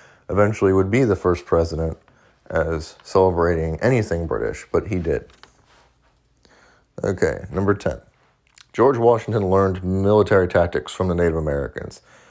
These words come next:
Again, this would lead him to see how effective guer-, guerrilla warfare was against European warfare. Part of the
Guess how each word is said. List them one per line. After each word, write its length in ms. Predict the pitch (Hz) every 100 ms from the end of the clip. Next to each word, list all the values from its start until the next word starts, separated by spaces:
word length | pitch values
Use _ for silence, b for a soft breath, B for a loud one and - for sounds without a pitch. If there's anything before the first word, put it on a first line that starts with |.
| b b b -
Again, 280 | 92 110 90
this 160 | 87
would 100 | 104
lead 200 | 95 104
him 140 | 104 95
to 60 |
see 440 | 90 104 101 95 -
how 240 | 107 101 80
effective 400 | - 98 - 90
guer-, 320 | 92 90 90
guerrilla 440 | - 90 90 113
warfare 420 | 104 95 92 92
was 380 | 87 87 87 90
against 380 | - 90 87 -
European 380 | 87 82 95 85
warfare. 460 | 80 78 65 67 - b b b b b b -
Part 200 | 127 143
of 160 | 143
the 280 | 180 110 107